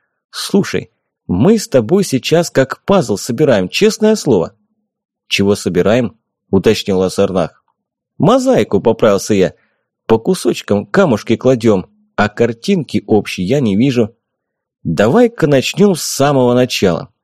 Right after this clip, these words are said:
Кто такой тёмный всадник?» Было у меня нехорошее ощущение, что я об этом всаднике уже либо слышал, либо сам его знаю. И предчувствия меня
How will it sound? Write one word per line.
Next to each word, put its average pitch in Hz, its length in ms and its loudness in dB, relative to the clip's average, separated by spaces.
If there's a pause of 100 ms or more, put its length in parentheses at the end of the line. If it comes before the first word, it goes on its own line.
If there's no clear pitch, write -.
(360)
Кто - 420 0
такой 139 440 0
тёмный 104 440 0
всадник?» - 540 -4 (1300)
Было 214 420 2
у 113 80 2
меня 151 200 0
нехорошее 120 560 0
ощущение, 98 880 -2 (260)
что - 340 -6
я 139 220 0
об 139 260 -2
этом 160 320 0
всаднике 170 680 -2
уже 139 200 2
либо 127 300 2
слышал, 196 600 -2 (280)
либо 202 440 2
сам 156 300 0
его 104 240 2
знаю. 107 440 -2 (920)
И 233 160 4
предчувствия 220 920 0
меня 135 500 2